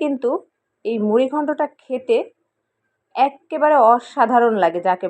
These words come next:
বলে। ধনেপাতা কুচি দিয়ে দিলাম, কিছু দিয়ে দিলাম গোটা কাঁচামরিচ, উপর থেকে সামান্য একটু জিরে ভাজা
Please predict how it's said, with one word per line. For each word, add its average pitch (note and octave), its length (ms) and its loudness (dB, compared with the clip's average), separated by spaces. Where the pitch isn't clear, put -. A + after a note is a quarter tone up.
বলে। D#3 200 -4
ধনেপাতা A#3+ 480 0
কুচি B3+ 280 -8
দিয়ে B3 180 0
দিলাম, B3+ 220 2
কিছু A3+ 180 -10
দিয়ে G#3+ 200 2
দিলাম A3 240 0
গোটা A3 300 0
কাঁচামরিচ, A3+ 680 -2
উপর A#3+ 180 -8
থেকে C#4+ 180 -8
সামান্য A#3 460 -4
একটু A#3+ 180 -8
জিরে A3 180 0
ভাজা A#3+ 280 -2